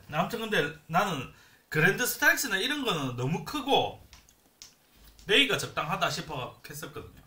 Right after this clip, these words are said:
네, 그 에이, 에이프뿐만 아니라 그 스쿠터, 백이십오 씨씨 스쿠터까지는 제가 카니발 원에 다 실어봤습니다.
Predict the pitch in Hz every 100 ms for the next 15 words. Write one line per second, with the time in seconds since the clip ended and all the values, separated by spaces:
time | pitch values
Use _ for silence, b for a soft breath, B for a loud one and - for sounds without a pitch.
0 | - _ _ _ - - - 151 147 117
1 | - 165 170 156 143 160 277 269 - -
2 | - - 269 254 233 202 156 156 180 139
3 | 127 117 104 104 - - 151 147 139 -
4 | - 311 - 190 - 160 262 269 220 311
5 | 294 262 - 214 269 220 185 175 156 135
6 | 123 120 107 92 - - 139 - - 233
7 | 247 240 233 294 226 135 110 - 139 -
8 | 214 135 - 156 95